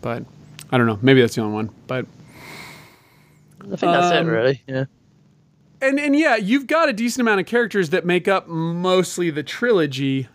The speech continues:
Speaker 1: Um, I forgot what else is on the, uh, the, the PlayStation version, but there's thirty-seven characters.
Speaker 2: Yep. <laughs>
Speaker 1: So it's, it's just everybody. It's basically everybody can fight everybody.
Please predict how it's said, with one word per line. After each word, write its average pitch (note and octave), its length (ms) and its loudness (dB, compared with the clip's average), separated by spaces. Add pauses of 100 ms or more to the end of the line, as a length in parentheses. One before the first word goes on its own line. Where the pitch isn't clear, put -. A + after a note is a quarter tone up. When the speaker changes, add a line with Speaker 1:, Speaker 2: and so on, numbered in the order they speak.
(140)
Speaker 1:
Um, C#3 760 0 (960)
I F#3 140 6
forgot F3+ 580 2
what E3 140 2
else D#3 280 2
is D#3 160 -2
on D3 380 2
the, C3+ 360 0
uh, A#2+ 280 -2 (1160)
the, C3 600 -2 (120)
the C3 300 -6
PlayStation D3 720 2
version, C3+ 300 0
but B2 100 -4
there's E3+ 180 2
thirty-seven E3+ 640 2
characters. - 640 -4 (300)
Speaker 2:
Yep. - 120 0 (1080)
<laughs> - 0 - (1080)
Speaker 1:
So D3 260 2
it's, F#3 320 0
it's E3 280 0
just C#3+ 300 2
everybody. A#2+ 640 -2
It's F3+ 260 4
basically D#3+ 440 2
everybody C3+ 380 0
can B2 180 -4
fight A#2 320 -4
everybody. A2+ 680 -8